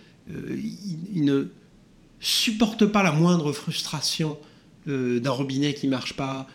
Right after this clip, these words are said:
d'une télécommande où les boutons sont durs. Euh,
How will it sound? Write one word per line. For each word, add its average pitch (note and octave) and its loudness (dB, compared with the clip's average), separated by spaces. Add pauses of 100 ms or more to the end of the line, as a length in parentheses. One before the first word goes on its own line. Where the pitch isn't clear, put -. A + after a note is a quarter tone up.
(140)
d'une C#3 2
télécommande C3+ 2
où B2+ 0
les A#2+ 2
boutons B2 -6
sont B2+ -4
durs. B2+ -2 (320)
Euh, C#3 0